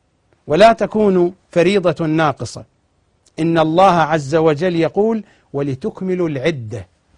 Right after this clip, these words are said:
وعندنا روايات عديدة في معنى "ولتكملوا العدة" تقول بأن شهر رمضان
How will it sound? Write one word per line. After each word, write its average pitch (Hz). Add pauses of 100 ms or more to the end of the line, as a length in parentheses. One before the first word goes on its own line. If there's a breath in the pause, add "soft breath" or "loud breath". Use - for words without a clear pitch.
(920)
وعندنا 156
روايات 139
عديدة 139
في 160
معنى 196
"ولتكملوا 190
العدة" 170 (220 soft breath)
تقول 156
بأن 147
شهر 175
رمضان 175